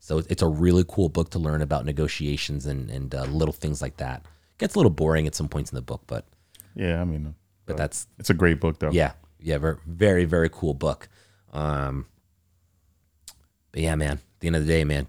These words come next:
Speaker 1: don't cut corners. Get a fucking lawyer, get a C P A, get a real estate agent, get, get your team in order, pay the extra money, do your due diligence, inspect things, ask questions, and expect that, like,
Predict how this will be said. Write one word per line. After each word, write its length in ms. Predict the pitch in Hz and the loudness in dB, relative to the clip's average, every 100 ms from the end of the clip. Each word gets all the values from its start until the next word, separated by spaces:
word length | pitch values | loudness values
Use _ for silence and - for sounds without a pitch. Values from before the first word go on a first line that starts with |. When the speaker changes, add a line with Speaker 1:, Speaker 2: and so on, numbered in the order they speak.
| - | -4
Speaker 1:
don't 120 | 82 | -4
cut 140 | 80 80 | -4 -4
corners. 420 | - 80 80 - - | -2 0 0 -2 -12
Get 120 | - - | -20 -6
a 20 | |
fucking 220 | 104 101 | 0 4
lawyer, 240 | 85 85 - - | 4 4 2 -8
get 100 | - | -8
a 20 | |
C 160 | - 104 | -4 -4
P 260 | - 107 | 0 4
A, 180 | 87 87 - _ | 4 2 0 _
get 120 | - | -6
a 40 | 85 | 0
real 140 | 113 | 0
estate 240 | 98 95 92 | 0 2 2
agent, 320 | 82 90 85 _ _ _ 71 | 2 0 -4 _ _ _ -6
get, 360 | - 87 - 76 | 2 2 0 0
get 200 | 87 95 | 2 4
your 140 | 120 | 0
team 300 | 107 - 101 | -2 -4 0
in 100 | 98 - | 0 2
order, 420 | 90 85 87 85 - - _ _ - | 2 4 4 2 -6 -20 _ _ -14
pay 180 | - | -8
the 160 | 80 92 | -4 -4
extra 260 | 95 - 104 | -4 -4 -2
money, 360 | 90 87 87 _ _ _ _ | 0 0 -2 _ _ _ _
do 80 | - | -12
your 200 | 65 82 | -6 -4
due 120 | 98 | -2
diligence, 580 | 110 104 101 98 101 98 - _ - | 0 0 0 0 -2 -2 -8 _ -20
inspect 640 | - - - - 92 - | -14 -12 -10 -4 -4 -4
things, 640 | - 107 101 101 104 - - _ _ _ _ _ _ | -4 0 2 4 2 0 -6 _ _ _ _ _ _
ask 320 | 85 107 - | -6 -4 -8
questions, 640 | - 113 98 - 107 101 - _ _ | -4 -2 -2 -2 -2 -2 -8 _ _
and 120 | 95 | -8
expect 500 | 101 - - 175 175 | -6 -4 -2 -2 -2
that, 80 | 185 | -2
like, 300 | 185 180 151 | 2 4 2